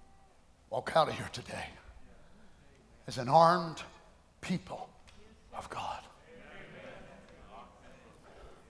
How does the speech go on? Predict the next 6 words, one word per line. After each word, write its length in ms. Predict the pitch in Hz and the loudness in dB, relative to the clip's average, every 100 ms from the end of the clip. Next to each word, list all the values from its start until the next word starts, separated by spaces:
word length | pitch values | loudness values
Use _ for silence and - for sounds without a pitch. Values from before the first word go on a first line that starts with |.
| - - - - - - - - - - - - - - - - - - - - | -20 -18 -18 -20 -20 -20 -18 -18 -18 -18 -20 -20 -20 -20 -20 -20 -20 -20 -20 -10
Does 140 | 147 | 4
God 280 | 190 196 190 | 12 12 12
expect 540 | 180 - - 196 196 | 10 0 8 8 10
us 160 | 190 - | 4 4
to 120 | 170 | -4
change 600 | - 202 202 190 151 - | -2 0 2 2 0 -4